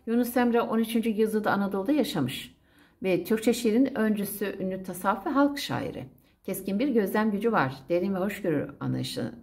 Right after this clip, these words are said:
hakim ve Divan ve Risaletün Nusiye adlı da iki önemli eseri bulunmaktadır. Evet. Doğru cevabımız baktığımızda burada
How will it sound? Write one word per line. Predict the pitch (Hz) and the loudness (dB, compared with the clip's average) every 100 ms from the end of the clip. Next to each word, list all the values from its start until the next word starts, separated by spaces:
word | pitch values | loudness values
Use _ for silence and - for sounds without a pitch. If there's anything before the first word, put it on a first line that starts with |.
| - _ _ _ - | -20 _ _ _ -6
hakim | 139 123 131 123 - 285 - - - - | -2 0 0 -2 -2 -2 -2 -10 -20 -6
ve | 214 196 | -2 0
Divan | 180 190 269 381 | 0 2 2 2
ve | 320 302 | 2 2
Risaletün | 214 - 190 185 311 320 | 0 0 0 0 0 2
Nusiye | 214 233 262 | 2 2 0
adlı | 247 - - | 0 -2 -4
da | |
iki | 370 - 190 | -4 -4 -4
önemli | 170 147 180 | -2 -2 -2
eseri | 139 - 151 | -4 -2 -2
bulunmaktadır. | 135 127 127 120 123 - - - _ _ _ _ _ _ _ _ _ _ - | 0 0 0 -2 -6 -12 -16 -20 _ _ _ _ _ _ _ _ _ _ -6
Evet. | 143 123 - - _ _ _ _ _ _ _ | -4 -4 -8 -20 _ _ _ _ _ _ _
Doğru | 233 247 214 | 4 4 4
cevabımız | 147 131 127 123 185 262 - - - _ _ _ _ | 2 0 -2 -2 0 0 -2 -10 -20 _ _ _ _
baktığımızda | 294 214 - 127 127 - - 196 269 - - _ _ _ _ _ _ _ _ _ _ - | -2 0 -2 -4 -4 -8 -2 0 0 -4 -20 _ _ _ _ _ _ _ _ _ _ -4
burada | 190 135 156 214 | 0 2 2 0